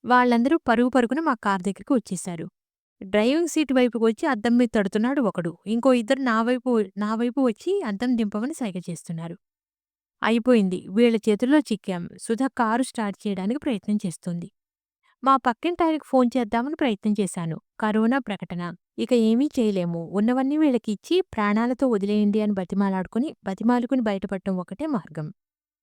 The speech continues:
"నువ్వు కారులోంచి దిగకు" అని నా వైపు గ్లాస్ దించాను. "అంకుల్, ముందు రోడ్డు కుంగిపోయింది, పెద్ద గొయ్యి పడింది" అన్నాడు ఒక కుర్రాడు అలసటగా. కాసేపు బుర్ర పనిచేయలేదు. డోర్ తీసుకొని దిగాలని చూస్తుంటే అతడు ఆపేశాడు.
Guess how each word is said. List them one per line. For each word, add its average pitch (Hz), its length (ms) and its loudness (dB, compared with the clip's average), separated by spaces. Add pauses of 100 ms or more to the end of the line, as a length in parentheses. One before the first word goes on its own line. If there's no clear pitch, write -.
(240)
"నువ్వు 269 240 0
కారులోంచి 262 480 0
దిగకు" 220 360 -2
అని 320 200 -2
నా 220 180 -2
వైపు 208 260 -4
గ్లాస్ 208 240 -4
దించాను. 170 460 -4 (440)
"అంకుల్, 247 360 0
ముందు 240 240 4
రోడ్డు 233 300 4
కుంగిపోయింది, 233 680 2
పెద్ద 202 280 -4
గొయ్యి 214 280 0
పడింది" 208 400 0
అన్నాడు 190 360 -2
ఒక 349 200 0
కుర్రాడు 202 400 -4
అలసటగా. 175 480 -6 (180)
కాసేపు 240 360 -4
బుర్ర 220 200 -2
పనిచేయలేదు. 170 640 -4 (680)
డోర్ 247 320 8
తీసుకొని 302 360 0
దిగాలని 226 460 0
చూస్తుంటే 214 360 -4
అతడు 226 260 -4
ఆపేశాడు. 160 560 -8